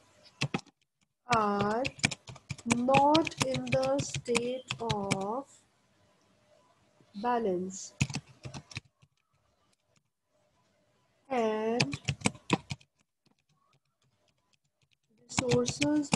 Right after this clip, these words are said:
are not fully utilized, और रिसोर्सेज जो है वो पूरे तरीके से यूटिलाइज नहीं हुए, है ना। अब मान लीजिए अगर हमारी एग्रीगेट डिमांड बढ़ जाती है और एग्रीगेट सप्लाई कम है, इसका मतलब प्रोड्यूसर्स जो है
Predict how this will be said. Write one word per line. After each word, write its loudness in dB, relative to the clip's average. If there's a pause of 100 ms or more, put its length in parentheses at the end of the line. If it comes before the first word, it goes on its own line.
are -2 (1700)
not -2 (3000)
fully -4
utilized, -4
और 0
रिसोर्सेज 0
जो 0
है 4
वो 2
पूरे -6
तरीके -6
से -8
यूटिलाइज -6
नहीं 0
हुए, -2
है -2
ना। 4 (460)
अब 4
मान 8
लीजिए 10
अगर 12
हमारी 10
एग्रीगेट 6
डिमांड 8
बढ़ 8
जाती 8
है 10
और 12
एग्रीगेट 6
सप्लाई 8
कम 6
है, 10
इसका 2
मतलब 6
प्रोड्यूसर्स 6
जो 8
है 10